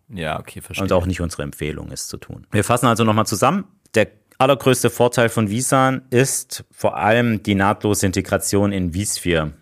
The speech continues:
Speaker 2: Es ermöglicht dadurch einfach eine bessere Verwaltung, eine einfachere Verwaltung und Bereitstellung, als auch eine bessere Überwachung.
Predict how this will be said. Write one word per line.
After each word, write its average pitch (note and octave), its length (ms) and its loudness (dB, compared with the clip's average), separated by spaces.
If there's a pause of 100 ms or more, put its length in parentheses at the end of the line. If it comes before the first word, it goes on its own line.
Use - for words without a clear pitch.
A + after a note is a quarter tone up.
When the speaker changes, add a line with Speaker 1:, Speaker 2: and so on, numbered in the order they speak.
(160)
Speaker 2:
Es G2+ 280 0
ermöglicht G#2 640 -2
dadurch F#2+ 320 2
einfach G2 320 0
eine F#2+ 360 2
bessere G2 440 0
Verwaltung, A2 720 2 (100)
eine F2+ 140 -4
einfachere G#2+ 440 2
Verwaltung F#2+ 500 0
und E2 100 -6
Bereitstellung, G2+ 760 -2 (380)
als F#2+ 240 -2
auch F2 100 -2
eine F2+ 300 0
bessere - 400 -2
Überwachung. F2 580 -2